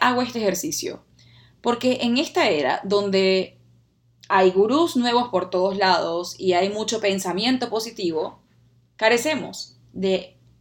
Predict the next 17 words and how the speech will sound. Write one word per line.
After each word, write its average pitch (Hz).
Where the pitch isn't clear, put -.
tanta 311
acción 302
positiva 285
como 196
pensamiento 202
positivo 180
hay. -
Pensamiento 254
positivo 254
no 247
es 254
suficiente 240
si 220
no 196
hay 202
acción 202
proactiva. 190